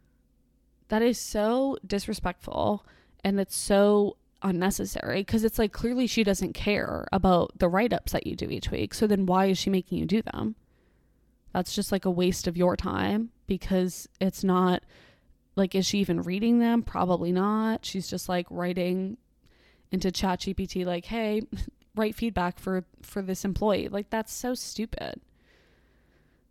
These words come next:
That is so stupid. And I think A I is gonna ruin everything. It is ruining everything. Like, I really do believe that in the workplace. I, I've used chat G P T a few times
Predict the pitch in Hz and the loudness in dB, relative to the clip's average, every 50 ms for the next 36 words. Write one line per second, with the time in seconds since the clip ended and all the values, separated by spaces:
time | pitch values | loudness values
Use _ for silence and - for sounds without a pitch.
0 | _ _ _ - - 196 202 208 - - - 190 180 170 - - - - - - | _ _ _ -12 -8 -4 -4 -4 -4 -2 -2 -2 -2 -2 -4 -6 -8 -6 -4 -4
1 | - - - - - 185 190 180 185 - - 196 185 180 180 - - - - - | -2 -2 -2 -2 -2 0 0 0 0 -2 -2 -2 0 0 -2 -4 -8 -16 -20 -20
2 | - - _ _ _ _ _ - _ _ - - _ _ _ _ _ _ _ _ | -20 -20 _ _ _ _ _ -20 _ _ -20 -20 _ _ _ _ _ _ _ _
3 | _ _ _ _ _ _ _ _ - 196 202 190 185 180 175 170 175 175 - - | _ _ _ _ _ _ _ _ -2 0 2 2 4 4 4 2 2 0 -2 -4
4 | 180 - - - - 101 104 101 107 - - - - 196 - - - - 110 - | -6 -4 -4 -4 -4 -4 -4 -4 -6 -8 -8 -8 -10 -10 -8 -8 -6 -6 -4 -2
5 | - 202 202 202 190 185 - - - - - - - - - - - - - 202 | -2 0 0 0 0 -2 -4 -8 -8 -8 -6 -8 -8 -8 -10 -10 -10 -12 -10 -10
6 | 214 - 220 214 208 208 196 185 - 190 190 185 196 190 180 180 190 202 101 - | -8 -6 -6 -6 -4 -6 -6 -2 0 0 2 0 0 -2 -2 -4 -2 -2 -2 -2
7 | 190 - - - - - - - - - - - - - - - - - - - | -4 -4 -4 -6 -6 -6 -8 -10 -10 -10 -10 -8 -6 -6 -6 -6 -8 -10 -16 -20
8 | - - - _ _ _ _ 196 190 190 - - - 104 - - - - - - | -20 -20 -20 _ _ _ _ -4 -2 -2 -2 -4 -8 -10 -10 -8 -6 -6 -4 -6
9 | - 196 - - - - - - _ _ _ _ _ - - - - _ _ - | -6 -8 -10 -14 -16 -18 -20 -20 _ _ _ _ _ -20 -20 -20 -20 _ _ -4
10 | 208 220 240 254 - - _ - 226 226 233 208 - 214 220 240 254 262 269 269 | -2 -2 -2 -2 -4 -6 _ -6 -4 -4 -4 -6 -6 -6 -6 -4 -4 -4 -4 -6
11 | - - - - - - - _ - - 190 190 - - 208 196 190 - - 185 | -8 -12 -12 -14 -14 -16 -16 _ -4 -2 -2 -2 -2 -2 -2 -2 -2 -2 -2 -4
12 | 180 - - 185 185 - - 185 185 185 185 190 196 202 202 - - - - | -4 -4 -4 -6 -6 -4 -4 -4 -2 -2 -2 -2 -2 -4 -6 -8 -12 -14 -18